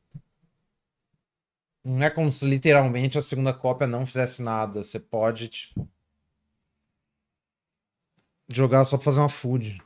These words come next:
Três mana faz uma food, sabe? Mas tem que ver qual que é a carta que você vai botar no seu deck pra você tirar uma greta. Comparar qual que é o ganho marginal, só.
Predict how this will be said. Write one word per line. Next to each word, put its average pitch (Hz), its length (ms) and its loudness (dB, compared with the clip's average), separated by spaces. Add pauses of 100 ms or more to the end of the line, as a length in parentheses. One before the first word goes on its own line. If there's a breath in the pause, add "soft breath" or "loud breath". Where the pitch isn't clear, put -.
(100)
Três 117 260 0
mana 117 220 -4
faz 123 180 -2
uma 120 140 -4
food, 117 400 -12
sabe? 107 360 -8 (4000 loud breath)
Mas - 160 -10
tem 170 140 0
que 247 80 -4
ver 285 240 10
qual 196 180 12
que 208 60 6
é 196 40 10
a - 20 -2
carta 170 320 10
que 123 60 -4
você 151 80 6
vai 143 40 6
botar 151 220 4
no 135 60 2
seu 147 160 -2
deck 131 240 2
pra 135 100 -4
você 131 160 -10
tirar 135 220 -10
uma 139 200 -8
greta. 147 480 -14 (260)
Comparar 202 460 2
qual 147 180 0
que - 60 -4
é - 20 0
o 160 40 -4
ganho 170 220 0
marginal, 185 720 0
só. 127 440 -8